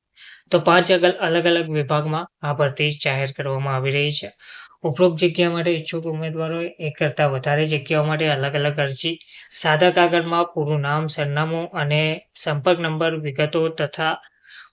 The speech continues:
પુરાવાઓની સપ્રમાણિત ન-, નકલ સાથે આપવાની રહેશે અને જે સંસ્થા માટે અરજી કરેલ હોય તે સંસ્થાનું નામ, નંબરની વિગતો તથા પુરાવાની સપ્રમાણિત નકલ સાથે આપવાની રહેશે.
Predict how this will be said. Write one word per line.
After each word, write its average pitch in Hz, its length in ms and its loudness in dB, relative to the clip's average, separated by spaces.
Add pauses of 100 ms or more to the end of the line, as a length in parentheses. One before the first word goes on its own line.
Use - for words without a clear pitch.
(100)
પુરાવાઓની 170 840 6
સપ્રમાણિત 147 840 0
ન-, 147 300 -6 (240)
નકલ 160 400 4
સાથે 160 400 0
આપવાની 156 420 0
રહેશે 160 340 0
અને 147 220 0
જે 151 180 0
સંસ્થા 147 420 -2
માટે 139 320 -2 (520)
અરજી 165 280 4
કરેલ 170 320 6
હોય 175 200 4
તે 175 180 2
સંસ્થાનું 147 580 -2
નામ, 151 320 2
નંબરની 143 460 0
વિગતો 143 440 0
તથા 151 300 -2
પુરાવાની 151 680 0
સપ્રમાણિત 139 720 -2
નકલ 139 280 0
સાથે 147 380 -4 (480)
આપવાની 139 440 2
રહેશે. 127 320 -4